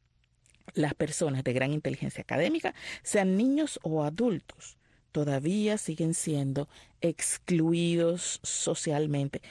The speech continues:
en muchas situaciones. Siguen siendo prejuiciados, incluso en habilidades tales como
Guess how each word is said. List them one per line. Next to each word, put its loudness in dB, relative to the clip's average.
en 2
muchas 2
situaciones. -8
Siguen 2
siendo 0
prejuiciados, -6
incluso 0
en 2
habilidades 0
tales -4
como 0